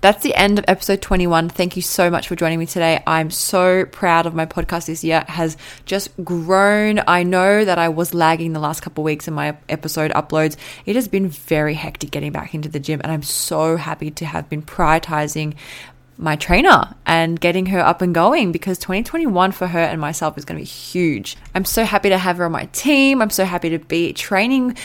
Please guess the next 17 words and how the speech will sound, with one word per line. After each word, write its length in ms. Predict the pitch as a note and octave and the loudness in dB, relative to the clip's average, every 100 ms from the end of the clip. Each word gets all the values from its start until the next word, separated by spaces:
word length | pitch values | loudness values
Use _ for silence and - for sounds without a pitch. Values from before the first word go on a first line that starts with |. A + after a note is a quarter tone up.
| - - | -12 0
with 240 | A#3+ C#4 | 0 2
her 200 | B3 A#3+ | 2 2
and 80 | A#3 | 2
having 260 | G3 E3+ E3 | -2 -4 -6
clients 400 | - G3 C4+ B3+ | -4 0 0 0
with 140 | C4 | -4
her. 240 | A#3+ A#3 A#3 | 0 2 2
It's 260 | - - | 0 -6
just 200 | - - | -8 -6
so 120 | - | -2
exciting. 640 | E3+ E3+ - D#3+ D#3+ D#3+ D#3 | -2 -4 -2 2 2 0 -6
It's 160 | D#3 | -8
just 160 | E3 - | -10 -8
a 60 | D#3 | -4
new 300 | D#3 D#3+ D#3+ | -2 -2 -4
phase 460 | - D3+ D#3 D#3 | -4 -2 -2 -4
of 340 | - D3+ D3+ | -4 -2 -2